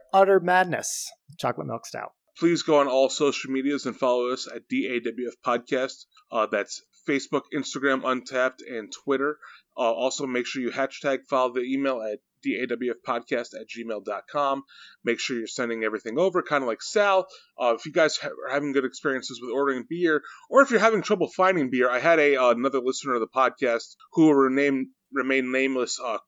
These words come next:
Speaker 2: call me over the weekend to ask me a beer recommendation.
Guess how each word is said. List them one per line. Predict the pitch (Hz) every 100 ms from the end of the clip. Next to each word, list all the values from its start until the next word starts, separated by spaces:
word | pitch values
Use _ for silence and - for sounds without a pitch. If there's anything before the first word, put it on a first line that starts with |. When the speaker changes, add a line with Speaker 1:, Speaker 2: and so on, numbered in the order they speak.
| -
Speaker 2:
call | 175 175 165
me | 131
over | 123 117
the | 117
weekend | 113 - 110 107 _ _
to | - 170 -
ask | 147 165 -
me | 160 151 135
a | 120 -
beer | 139 180
recommendation. | 170 120 110 107 101 98 98 - 98 85